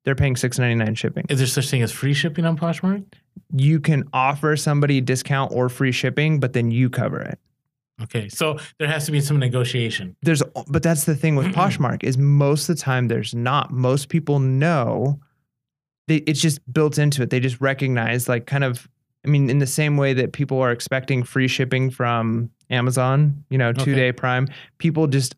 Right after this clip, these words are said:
Speaker 1: understand when I buy something, it costs six ninety-nine, which en-, actually encourages bundles, which if they put three items together, I think you can do two or three item bundles or more,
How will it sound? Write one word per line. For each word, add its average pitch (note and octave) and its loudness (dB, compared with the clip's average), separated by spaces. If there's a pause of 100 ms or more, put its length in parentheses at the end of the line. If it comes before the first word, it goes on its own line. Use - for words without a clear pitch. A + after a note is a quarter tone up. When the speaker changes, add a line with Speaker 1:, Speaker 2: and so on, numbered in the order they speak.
Speaker 1:
understand C#3 0
when B2 0
I A#2+ 0
buy C3+ 0
something, B2 -2 (300)
it B2 -6
costs B2 -2
six B2 -4
ninety-nine, A#2+ 0
which C3 0
en-, B2+ -4
actually C#3 -2
encourages B2+ 0 (360)
bundles, C3 0
which B2+ -2
if C3 -6
they C3+ 0
put C3+ -2
three C#3 0
items B2+ 0
together, B2+ 0 (400)
I C#3 0
think C#3+ 2
you C3+ 2
can B2+ 0
do A#2+ 0
two C#3 0
or B2+ 0
three B2+ 0
item A#2+ 0
bundles A#2+ 0
or B2+ 0
more, B2+ 0